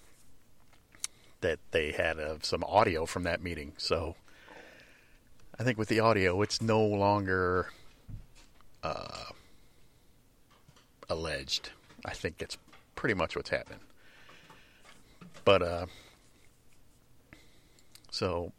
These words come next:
the president put out a tweet that said, you know, "Time to boycott." You know, the left does it all the time, so, you know, it takes two to tango.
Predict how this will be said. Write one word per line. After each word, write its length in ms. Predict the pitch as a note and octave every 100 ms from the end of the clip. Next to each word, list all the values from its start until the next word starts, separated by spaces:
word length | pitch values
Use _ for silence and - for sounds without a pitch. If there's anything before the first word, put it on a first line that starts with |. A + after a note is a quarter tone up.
| -
the 80 | B2
president 400 | D3+ A2 F#2 -
put 120 | G2
out 120 | F2+
a 40 | E2
tweet 360 | - F2+ -
that 100 | D2+
said, 300 | - E2 E2+
you 60 | E2
know, 200 | C#2 - - - - - - - - - -
"Time 160 | E2 F2+
to 40 |
boycott." 480 | G2 G2 - E2 D#2+ - - - - -
You 80 | D#2+
know, 260 | E2+ - -
the 80 | -
left 220 | F2 -
does 160 | E2+ F2
it 60 | F#2
all 100 | F2+
the 60 |
time, 360 | - F#2 E2 F2
so, 320 | E2+ D#2+ D#2+ - - - - - - - - - - - - - -
you 80 | D2+
know, 60 |
it 80 | D#2+
takes 220 | G#2 -
two 140 | - F#2
to 40 |
tango. 480 | - G#2 F2+ F2